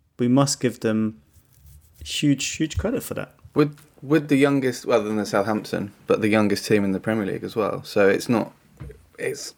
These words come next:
Speaker 2: potentially, this is the first season of three or four or five really good seasons. So,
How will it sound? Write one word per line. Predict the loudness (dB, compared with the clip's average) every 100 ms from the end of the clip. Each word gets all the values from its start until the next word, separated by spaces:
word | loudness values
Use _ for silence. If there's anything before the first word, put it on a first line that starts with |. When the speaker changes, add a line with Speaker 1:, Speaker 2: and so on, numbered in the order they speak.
| -10
Speaker 2:
potentially, | -2 0 0 2 4 4 0
this | 0 2 2
is | -4 -6
the | -8
first | 2 4 4 0
season | -2 -2 -2 -4 -4 -2
of | -2 -4
three | -8 2 4
or | 4
four | 2 0
or | 2
five | 0 2 0 0
really | 0
good | 0 -4
seasons. | -4 -10 -10 -14 -14
So, | -6 -4 -4